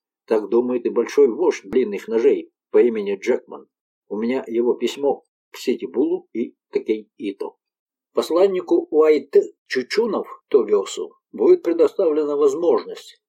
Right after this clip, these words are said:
познакомиться с этим письмом наших вождей и старейшин",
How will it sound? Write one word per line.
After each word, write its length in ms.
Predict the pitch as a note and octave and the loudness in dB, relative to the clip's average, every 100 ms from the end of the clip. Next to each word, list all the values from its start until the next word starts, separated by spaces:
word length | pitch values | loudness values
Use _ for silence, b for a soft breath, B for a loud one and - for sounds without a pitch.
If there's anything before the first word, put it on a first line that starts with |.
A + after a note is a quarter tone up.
| _ | _
познакомиться 640 | G#2+ G#2+ A2 D#3 E3+ D#3 | -4 -2 -2 -2 -2 -2
с 40 | D3 | 2
этим 260 | C3 B2+ | 2 2
письмом 380 | A#2+ B2+ C3 C3 | 0 -2 -2 -4
наших 320 | B2 A2+ B2+ - | -2 -2 -4 -2
вождей 400 | A2 G2+ C3+ D#3 | -2 2 0 0
и 360 | - C3 - - | -2 -6 -6 -20
старейшин", 640 | - - C#3+ A2+ - - | -4 0 2 0 -4 -16